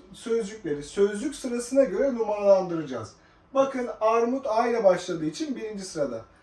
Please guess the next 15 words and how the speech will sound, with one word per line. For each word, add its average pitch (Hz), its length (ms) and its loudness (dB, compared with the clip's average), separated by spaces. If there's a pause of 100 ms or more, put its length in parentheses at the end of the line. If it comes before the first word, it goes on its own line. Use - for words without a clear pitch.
(160)
Hadi 294 280 2
bakalım - 420 4
ikinci 190 340 -8
sırada 254 340 4
ne - 140 -2
var? - 280 -4 (1300)
Evet. 131 440 0 (1120)
Güzel. 131 520 -2 (760)
A, 147 380 2 (380)
B, 147 400 0 (280)
C, 139 440 -2 (400)
Ç, - 160 -8 (840)
D, 131 640 4
değil 202 120 -6
mi? 135 280 -4